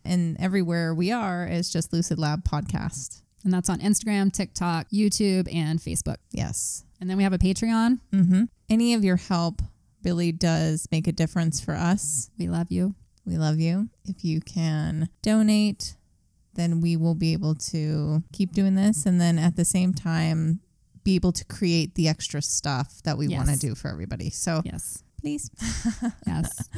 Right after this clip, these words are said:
Speaker 2: And we have, like we mentioned a couple episodes ago, we have everything mapped out for the rest of the year. So we've got big plans and great
Speaker 1: Yeah.
Speaker 2: stories to bring you.
Speaker 1: Yes.
Speaker 2: So please stick with us. Please like us on wherever you listen to your podcasts.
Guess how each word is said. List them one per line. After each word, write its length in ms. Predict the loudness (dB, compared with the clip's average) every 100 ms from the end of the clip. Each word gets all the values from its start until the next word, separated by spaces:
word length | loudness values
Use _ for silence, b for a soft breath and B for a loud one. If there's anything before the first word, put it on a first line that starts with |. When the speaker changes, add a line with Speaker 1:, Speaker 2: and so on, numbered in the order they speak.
| -10 -12 B B -4
Speaker 2:
And 320 | 0 4 4
we 120 | 4 4
have, 480 | 2 2 2 2 -2 -8 -4
like 260 | -4 -4 -2
we 160 | 2
mentioned 680 | 4 2 2 2 4 4 2 -2
a 60 |
couple 180 | -4 -4
episodes 420 | -2 0 0 -2
ago, 360 | -2 0 2 2
we 120 | 2
have 280 | 2 2 0
everything 320 | 0 0 2
mapped 240 | 2 0 -2
out 140 | -4
for 80 | -4
the 60 | -2
rest 140 | -2
of 20 |
the 100 | -2
year. 260 | 0 4 4
So 220 | 2 2
we've 180 | 2 0
got 200 | -2 -2
big 180 | -2 0
plans 400 | 0 2 4 2
and 160 | 2
great 160 | 0 0
Speaker 1:
Yeah. 60 | 0
Speaker 2:
stories 280 | 0 0 2
to 80 | 4
bring 180 | 6
you. 260 | 6 6 6
Speaker 1:
Yes. 120 | 4
Speaker 2:
So 180 | 4 0
please 260 | 2 0 2
stick 220 | 0 0
with 180 | 0 2
us. 340 | 2 2 0
Please 300 | 2 2 2
like 360 | 0 0 0 2
us 340 | 2 2 0 0
on 440 | 2 4 4 4
wherever 220 | 2 4
you 300 | 4 6 4
listen 240 | 2 0 0
to 80 |
your 80 | 0
podcasts. 680 | 0 0 2 2 4 2